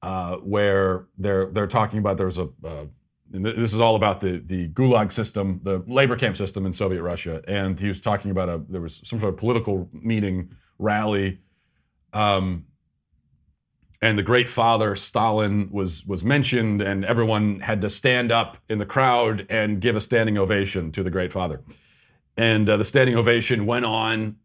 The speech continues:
you know, one minute, two minutes, three minutes, four minutes. And I guess usually everybody will stand up, they'll give a standing ovation, and then they all kind of organically sit back down.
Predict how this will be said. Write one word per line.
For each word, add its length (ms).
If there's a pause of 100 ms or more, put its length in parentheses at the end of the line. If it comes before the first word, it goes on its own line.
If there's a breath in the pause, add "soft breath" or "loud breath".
(440)
you 100
know, 240
one 400
minute, 320
two 180
minutes, 500
three 220
minutes, 420
four 260
minutes. 520 (220)
And 100
I 40
guess 200
usually 760
everybody 300
will 80
stand 260
up, 100
they'll 120
give 120
a 40
standing 280
ovation, 600
and 180
then 180
they 120
all 120
kind 180
of 60
organically 640
sit 220
back 200
down. 380